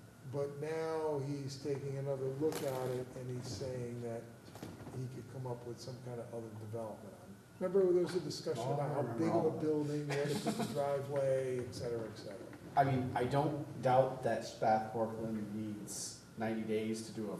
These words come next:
Speaker 2: full site development plan. I don't doubt that's true, but we've had a long history with this going back and forth between development and discussions and all that stuff, so,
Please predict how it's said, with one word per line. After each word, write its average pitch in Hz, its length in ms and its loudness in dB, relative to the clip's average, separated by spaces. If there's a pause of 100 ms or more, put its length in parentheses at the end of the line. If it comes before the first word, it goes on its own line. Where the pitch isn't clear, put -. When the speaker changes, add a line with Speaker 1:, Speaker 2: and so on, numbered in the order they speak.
Speaker 2:
full 95 260 -2
site - 240 -6
development 131 400 -4
plan. 165 320 2 (560)
I 95 60 -4
don't 95 240 -6
doubt 90 180 -4
that's 92 200 -6 (340)
true, 113 300 -4 (680)
but 92 140 -4
we've 101 140 -6
had 95 160 -4
a 92 60 -4
long 90 640 -4
history - 300 -8
with 85 180 -6
this - 440 -10 (100)
going 98 200 -4
back 180 240 -4
and 175 120 -6
forth - 320 -6 (160)
between 85 420 -8
development 87 440 -6
and 82 240 -8 (840)
discussions - 560 -6
and 180 80 -8
all - 160 -4
that 85 140 -4
stuff, 87 340 -4
so, 90 360 -2